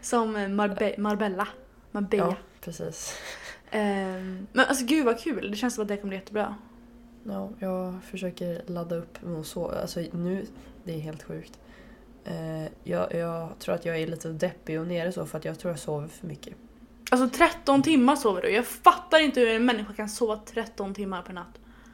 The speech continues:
Speaker 2: Ja, i snitt blir det ju tretton, men jag sover mellan elva till femton timmar.
Speaker 1: Femton timmar? Hur?
Speaker 2: Det var, det, då mådde jag inte jättebra efter femton timmars sömn där. Det
Speaker 1: Alltså, gud.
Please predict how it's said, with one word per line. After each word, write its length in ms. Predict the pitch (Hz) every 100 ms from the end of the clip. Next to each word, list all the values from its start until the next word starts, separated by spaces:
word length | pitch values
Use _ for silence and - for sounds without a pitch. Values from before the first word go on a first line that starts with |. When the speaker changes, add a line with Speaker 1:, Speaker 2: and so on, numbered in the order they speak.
| - - -
Speaker 2:
Ja, 140 | 214
i 80 | 190
snitt 300 | 180 196 196
blir 120 | 175 160
det 60 |
ju 60 | 160
tretton, 300 | 170 170 175
men 80 | 175
jag 100 | 170
sover 220 | 180 170
mellan 320 | 175 165 170 -
elva 380 | 180 165 160 156
till 260 | - 156
femton 440 | 147 165 156 - -
timmar. 180 | 160
Speaker 1:
Femton 840 | 151 - 523 554 480 370 - 494 466 480
timmar? 760 | 466 392 494 349 220 214 302
Hur? 500 | 466 494 277 226 -
Speaker 2:
Det 140 | 175 165
var, 200 | 165 165 -
det, 220 | 180 175
då 100 | 190
mådde 240 | 175 165 160
jag 100 | 165
inte 120 | 165 160
jättebra 400 | 165 160 160 170
efter 240 | 175 180
femton 300 | 180 170 160
timmars 300 | 170 165 175
sömn 220 | 190 180
där. 140 | 151 -
Det 220 | 175 170 202 - - - - - - - -
Speaker 1:
Alltså, 300 | - - - - - -
gud. 200 | -